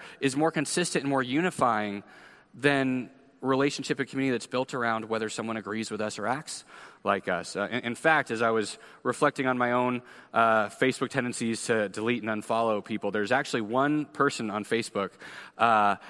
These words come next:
and I disagree with, uh, and, uh, vehemently disagree with almost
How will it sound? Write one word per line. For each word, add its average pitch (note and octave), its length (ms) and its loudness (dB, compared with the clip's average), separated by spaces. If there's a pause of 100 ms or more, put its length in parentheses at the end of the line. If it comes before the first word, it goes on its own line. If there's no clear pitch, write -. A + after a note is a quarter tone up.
(180)
and A#2+ 180 2
I D3 380 4
disagree C#3 600 2
with, A#2 460 2
uh, G2+ 480 2
and, G#2+ 420 -2
uh, G2+ 220 -6
vehemently D3 460 2
disagree A2 260 -4
with G#2 100 0
almost A2+ 280 0